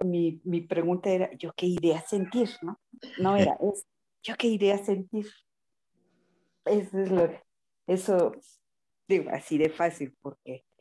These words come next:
Speaker 1: pues, cada quien, como,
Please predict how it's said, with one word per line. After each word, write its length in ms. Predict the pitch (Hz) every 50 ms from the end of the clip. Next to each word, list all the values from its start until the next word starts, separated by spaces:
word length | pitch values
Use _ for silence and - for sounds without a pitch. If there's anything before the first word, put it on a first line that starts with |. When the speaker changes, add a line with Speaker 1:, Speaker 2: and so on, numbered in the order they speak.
| _ _ _ _ _
Speaker 1:
pues, 160 | 160 156 -
cada 320 | - 180 170 165 170 170 170
quien, 440 | - - 170 160 160 160 156 151 - _ _ _ _ _ _ _ _ _ _ _ _ _ _ _ _ _
como, 600 | - 147 139 143 143 143 139 135 131 127 135 -